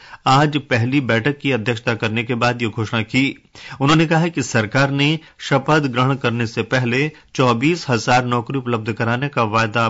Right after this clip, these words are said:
पूरा किया है। मुख्यमंत्री ने बताया कि मंत्रिमंडल ने अनुसूचित जाति के आरक्षण के संबंध में उच्चतम न्यायालय के निर्णय को लागू करने का फैसला किया है।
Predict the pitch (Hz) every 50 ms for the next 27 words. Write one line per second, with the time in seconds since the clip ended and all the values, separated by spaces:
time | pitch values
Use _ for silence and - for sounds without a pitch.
0 | 107 - 120 113 107 110 110 104 - 131 127 127 127 127 131 147 185 202 - -
1 | - - - 127 139 131 - 160 147 147 147 139 151 160 160 147 120 113 107 120
2 | 123 123 135 143 143 - 123 113 110 104 104 107 110 117 123 131 135 135 131 139
3 | 156 156 - - - - _ - 127 123 131 139 147 139 - - 156 147 151 -
4 | - 175 185 190 185 180 180 - - 135 123 123 123 120 110 - - 151 143 -
5 | - 147 147 - - 123 113 117 113 - 139 135 123 - 113 - - 127 117 123
6 | 139 160 165 165 151 131 110 104 101 107 - - - - - - 143 139 139 -
7 | 147 147 151 147 147 135 123 117 113 113 123 131 147 139 139 131 113 107 110 120
8 | 131 135 127 - 131 120 113 110 107 110 113 104 - 120 113 131 139 143 127 -
9 | - 113 110 107 107 110 - - 139 131 - 131 117 110 - - 120 113 113 113
10 | 123 127 127 139